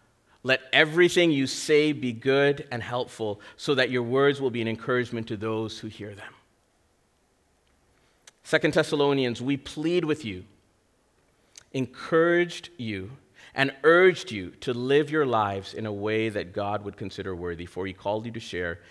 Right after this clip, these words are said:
in his kingdom and glory." He pleaded with them. He encouraged them 'cause he wanted them to share in the kingdom of God.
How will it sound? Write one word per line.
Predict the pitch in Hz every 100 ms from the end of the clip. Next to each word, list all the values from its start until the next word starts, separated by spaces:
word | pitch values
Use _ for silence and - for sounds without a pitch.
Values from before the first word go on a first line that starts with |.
| - _
in | 95
his | 92 -
kingdom | 113 98 92
and | 87
glory." | 80 76 78 76 107 _ _ _ _ _ _
He | -
pleaded | 151 - 160 208 180
with | 135
them. | 110 90 82 - _ _ _ _ _ _
He | - 165
encouraged | 156 - 202 220 170 113
them | 107 85 - _ _ _ _ _ _ _ _ _ _
'cause | - 113
he | 127
wanted | 117 123 139 117
them | 104 87 104 - _ _ _ _ _
to | -
share | 110 117 104
in | 98
the |
kingdom | 95 98 95 90
of | 85
God. | 85 85 98